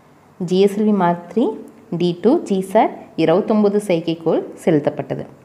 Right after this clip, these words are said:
வரலாற்றில் மிக முக்கியமான, ரொம்ப ரொம்ப இம்பார்ட்டன்டான, நம்ம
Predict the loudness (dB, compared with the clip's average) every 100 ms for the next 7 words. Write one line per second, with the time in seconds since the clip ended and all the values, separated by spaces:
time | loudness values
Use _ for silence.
0 | -20 -20 -6 2 4 4 4 0 2 0
1 | 2 2 2 0 -2 0 2 0 0 0
2 | 0 -6 -20 -20 -2 0 2 2 2 2
3 | 2 0 0 0 0 0 0 -2 0 -2
4 | -2 -6 -20 -8 0 2 2 0